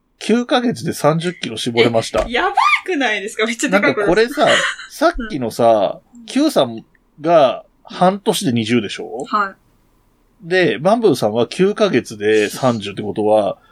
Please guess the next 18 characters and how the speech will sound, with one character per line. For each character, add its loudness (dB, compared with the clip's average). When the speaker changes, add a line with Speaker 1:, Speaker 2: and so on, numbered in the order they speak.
Speaker 1:
基 -2
本 0
三 -4
ヶ 2
月 -2
十 -6
キ -8
ロ 4
ペ 0
ー 2
ス -8
っ -20
て -10
こ -8
と -18
で 0
す -4
よ。 -4